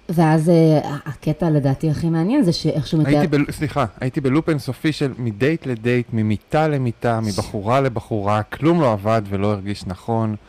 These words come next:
Speaker 2: היה שלב שהגעתי אליו ואמרתי, "חלאס", זה פשוט ציטוט מכל אחד מהרעיונות עם האנשים האלה.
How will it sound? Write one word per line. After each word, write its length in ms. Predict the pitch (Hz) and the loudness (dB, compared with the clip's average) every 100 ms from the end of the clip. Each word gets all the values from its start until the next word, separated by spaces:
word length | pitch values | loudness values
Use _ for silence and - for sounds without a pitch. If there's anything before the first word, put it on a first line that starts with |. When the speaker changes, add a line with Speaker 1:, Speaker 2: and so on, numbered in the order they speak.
| - - _ _ - | -20 -20 _ _ -4
Speaker 2:
היה 300 | 107 110 110 | -2 -2 -2
שלב 280 | 127 117 | 0 0
שהגעתי 800 | 107 101 92 - 98 90 127 - | 0 -6 -6 -6 -6 -2 -2 0
אליו 200 | 127 127 107 | 0 0 2
ואמרתי, 440 | 98 104 101 - | 0 0 -2 -6
"חלאס", 480 | - 156 160 147 120 | 0 2 2 0 -4
זה 180 | 123 156 | -2 0
פשוט 300 | 160 170 - | 0 -2 -4
ציטוט 360 | 127 160 156 | -2 0 0
מכל 340 | 120 - 151 147 | -2 2 2 2
אחד 240 | - 123 | 0 -2
מהרעיונות 520 | 117 104 101 107 113 | 0 0 -2 -2 -4
עם 100 | 107 | -4
האנשים 420 | 92 90 - 101 | -4 -6 -8 -8
האלה. 260 | 104 123 | -4 -2